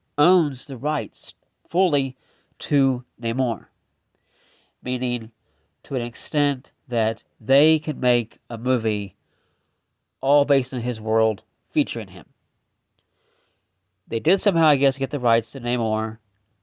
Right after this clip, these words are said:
to pop up in Wakanda Forever, but they cannot make a movie yet. And there is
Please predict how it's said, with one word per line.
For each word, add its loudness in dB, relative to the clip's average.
to -8
pop 0
up 2
in -8
Wakanda -8
Forever, -2
but -14
they -4
cannot -2
make -2
a -2
movie -2
yet. -8
And -10
there 0
is 0